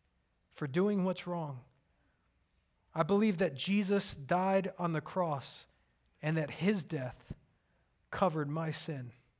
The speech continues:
If you pray that and you believe that,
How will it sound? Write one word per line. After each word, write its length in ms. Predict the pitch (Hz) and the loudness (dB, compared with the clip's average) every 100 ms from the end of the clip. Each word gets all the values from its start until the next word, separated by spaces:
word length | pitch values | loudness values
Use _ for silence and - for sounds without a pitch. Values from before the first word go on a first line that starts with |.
| _ _ _ _ _ _ _ _ _ _ _ _ _ - | _ _ _ _ _ _ _ _ _ _ _ _ _ -10
If 100 | 170 | -6
you 80 | 165 | -2
pray 260 | 196 185 | 2 4
that 220 | 180 180 | 6 4
and 80 | 170 | 4
you 80 | 156 | -2
believe 380 | 156 156 160 127 | -2 -2 -4 -4
that, 240 | 120 113 | -8 -8